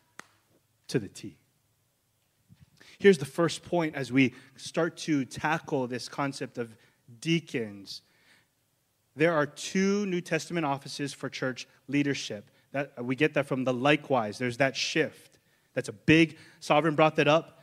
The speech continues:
Deacons, there's overseers, and then likewise there's deacons. So there's two offices now that Paul is talking about, elders and deacons. The first subpoint of this I want us to see is that both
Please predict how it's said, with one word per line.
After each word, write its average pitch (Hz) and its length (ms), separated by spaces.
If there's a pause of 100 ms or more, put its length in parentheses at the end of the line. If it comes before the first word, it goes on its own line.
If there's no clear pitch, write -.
(640)
Deacons, 147 420
there's 135 340
overseers, 165 720
and 135 160
then 139 140
likewise 147 560
there's 135 240
deacons. 135 400
So 131 100
there's 127 220
two 165 180
offices 165 500
now 113 300 (380)
that 127 120
Paul 139 200
is 135 80
talking 143 340
about, 104 320
elders 143 460 (280)
and 135 160
deacons. 127 360
The 117 80
first - 480
subpoint 160 400
of 151 240
this 147 180
I 147 60
want 143 240
us 143 140
to 143 100
see 113 380 (420)
is 131 240
that 127 300 (420)
both 180 400